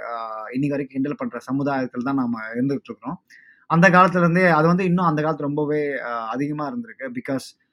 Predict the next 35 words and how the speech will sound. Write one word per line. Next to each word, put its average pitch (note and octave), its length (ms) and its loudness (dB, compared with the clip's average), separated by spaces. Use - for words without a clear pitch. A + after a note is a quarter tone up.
அந்த D3 160 -2
காலத்துல D#3 200 2
நீங்க D3+ 220 -2
பாத்தீங்கன்னா, C#3 640 -2
எம் D3 120 0
ஜி D#3 120 2
ஆர் D3+ 80 4
அவர் C3+ 140 -2
நல்ல C3 220 0
வெள்ளை B2+ 180 0
வெள்ளையர்னு B2+ 320 0
இருப்பாங்க, A#2 260 -8
நடிகைகள்லாம் C3+ 720 -2
பாத்தீங்கன்னா B2+ 260 -4
வெள்ளை B2+ 160 -6
வெள்ளையர்னு B2+ 300 -2
இருப்பாங்க, A#2 340 -6
கமலஹாசன் D3+ 380 0
ஐயா C3+ 200 0
அவர்கள் C3 220 -2
வந்து C3+ 160 -2
வெள்ளை C3 100 -2
வெள்ளையர்னு B2+ 340 -6
இருப்பாங்க. A2+ 360 -10
ஆ, D#3+ 340 8
மாநிலமான F3+ 720 4
நடிகர்கள் E3+ 400 2
கூட F#3+ 140 -2
நல்ல E3+ 340 0
பயங்கரமா D#3+ 420 0
மேக்கப் D#3 280 -6
போட்டு D#3 280 -6
சும்மா C#3 320 -6
ரோஸா F3+ 320 -4
இருப்பாங்க. C#3+ 320 -2